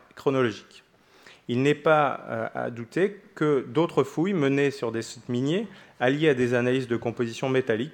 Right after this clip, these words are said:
permettront de confronter les textes aux réalités archéologiques et ainsi,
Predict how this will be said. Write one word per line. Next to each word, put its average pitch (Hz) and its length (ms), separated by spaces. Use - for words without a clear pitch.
permettront 131 560
de 156 80
confronter 156 540
les 120 160
textes - 440
aux 131 60
réalités 135 480
archéologiques 113 720
et 127 120
ainsi, 135 480